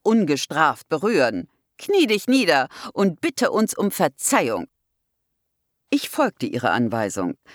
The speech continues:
Sie zerrte mich vor Marlenes Schoß,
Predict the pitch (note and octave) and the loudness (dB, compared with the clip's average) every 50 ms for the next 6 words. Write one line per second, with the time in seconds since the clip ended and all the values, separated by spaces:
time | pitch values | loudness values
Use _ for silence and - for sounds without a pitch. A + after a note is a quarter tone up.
0 | - - _ _ - D3+ F#3+ A3 G#3+ - - - - C4+ E4 E4+ - - G#3 G3 | -20 -20 _ _ -4 0 0 0 -2 -2 -2 -2 -2 -2 -2 -4 -4 -2 0 0
1 | F#3 E3 - - D#3+ C#3+ C3+ C3 B2+ B2 A#2 A#2 B2 B2 B2 B2 C3+ D#3+ - - | 0 -2 0 0 2 4 4 4 2 2 0 0 2 2 2 2 2 0 -2 -2
2 | - - A3+ C#3+ F#2 - - - - - - - | -2 -2 -2 -2 -2 -4 -8 -10 -10 -10 -10 -12